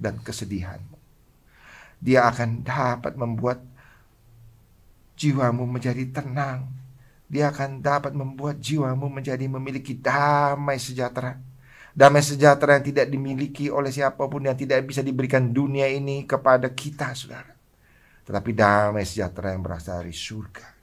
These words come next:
Saudaraku, mari,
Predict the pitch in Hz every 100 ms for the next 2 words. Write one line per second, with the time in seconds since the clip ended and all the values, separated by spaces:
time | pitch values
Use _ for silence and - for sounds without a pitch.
0 | _ _ _ _ _ _ _ _ _ _
1 | _ _ _ _ _ _ _ _ - 85
2 | 90 92 90 - _ _ _ _ _ _
3 | _ - 95 82